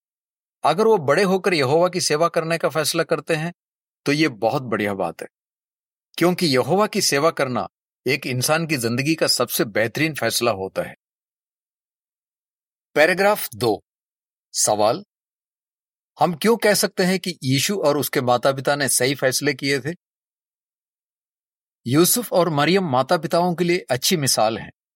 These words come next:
वो अपने बच्चों की इस तरह परवरिश करना चाहते थे कि वो बड़े होकर यहोवा की सेवा करें। उन्होंने खुद भी अपनी जिंदगी में यहोवा की सेवा को पहली जगह दी थी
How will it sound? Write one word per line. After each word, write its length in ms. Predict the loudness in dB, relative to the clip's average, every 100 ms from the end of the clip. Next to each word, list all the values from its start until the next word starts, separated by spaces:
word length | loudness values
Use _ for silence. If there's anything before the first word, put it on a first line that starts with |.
| _ _ -4
वो 120 | 0
अपने 360 | 2 0 0 -2
बच्चों 380 | -2 -2 -2 -2
की 180 | -6 -4
इस 160 | -6 0
तरह 180 | 0 2
परवरिश 460 | 0 0 -2 0
करना 260 | 0 0 0
चाहते 380 | 0 0 0 -6
थे 160 | -8 -14 _ _ _ -2
कि 80 |
वो 120 | 0 0
बड़े 260 | 2 2
होकर 320 | 2 0 0
यहोवा 380 | 0 0 0 -2
की 140 | -2 -2
सेवा 340 | 0 0 0
करें। 220 | -4 -10 -14 _ _ _ _ _ _ _ _ _ _
उन्होंने 300 | 0 2 2
खुद 240 | 0 0 0
भी 140 | 2
अपनी 320 | 0 0 0
जिंदगी 360 | 0 -2 0 0
में 120 | 0
यहोवा 420 | 0 0 0 -2
की 160 | -2 -2
सेवा 320 | 0 0 0
को 140 | -2 -6
पहली 360 | -4 -2 0
जगह 240 | 0 0 -2
दी 180 | -4
थी 120 | -14